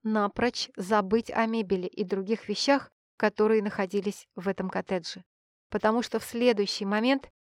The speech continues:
я увидела насмерть перепуганные карие глаза, затем остренький носик, обрамляющие лицо черные, как смоль, волосы. Сомнений никаких не возникло.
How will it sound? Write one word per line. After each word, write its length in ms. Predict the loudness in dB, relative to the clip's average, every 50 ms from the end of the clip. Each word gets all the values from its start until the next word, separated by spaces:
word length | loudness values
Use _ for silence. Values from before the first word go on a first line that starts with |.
| _ _
я 240 | 2 6 8 10 10
увидела 460 | 10 8 6 4 6 6 4 4 4
насмерть 640 | 4 6 6 6 6 4 0 -2 -2 -2 -2 -2 -2
перепуганные 680 | 0 0 0 2 0 2 2 4 2 4 4 2 2
карие 420 | 2 4 6 6 6 6 4 0 0
глаза, 560 | 2 4 4 4 4 4 4 2 2 2 -4 _ _ _ _ _ _ _ _
затем 380 | 0 2 2 2 4 2 0 2 2
остренький 520 | 0 0 2 0 0 0 0 0 0 0
носик, 540 | 2 2 2 0 0 -4 -8 -14 _ -14 _ _ _ 2
обрамляющие 720 | 2 4 6 6 6 8 8 6 6 6 4 2 -2 2
лицо 240 | 2 2 2 2 -2
черные, 480 | -2 0 2 4 4 4 4 0 -2 -2
как 180 | -2 -4 -4
смоль, 280 | -4 -4 -2 -2 -2 -2
волосы. 560 | -2 -2 -2 -2 -2 -4 -6 -4 -6 -6 -6 _ _ _ _ _ _ _ _ _ _ _ _ _ _ _ _ _ _ _ _
Сомнений 720 | -12 -2 0 2 2 2 2 2 2 2 2 2 2 2 2
никаких 540 | 2 2 2 2 0 2 0 -2 -4 -2
не 60 | -6 -2
возникло. 640 | -2 -2 -2 -2 -4 -6 -6 -6 -6 -6 -6 -6